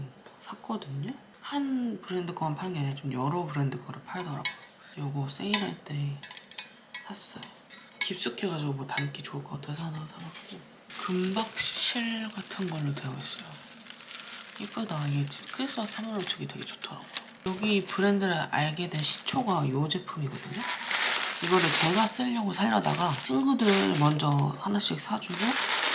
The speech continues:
저는 이제 사는 거예요. 어머, 어떡해. 이거는 반짝이는 소재구나. 크림 컬러는 이렇게 안에도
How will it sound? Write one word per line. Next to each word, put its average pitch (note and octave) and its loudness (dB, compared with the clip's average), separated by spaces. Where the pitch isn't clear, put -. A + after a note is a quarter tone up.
저는 E3 4
이제 C#3 4
사는 D3 -2
거예요. - -4
어머, A3+ 2
어떡해. - -8
이거는 F#3 0
반짝이는 F#3+ 0
소재구나. D3+ -2
크림 A3+ -4
컬러는 D#3+ -6
이렇게 - -10
안에도 C#3+ 0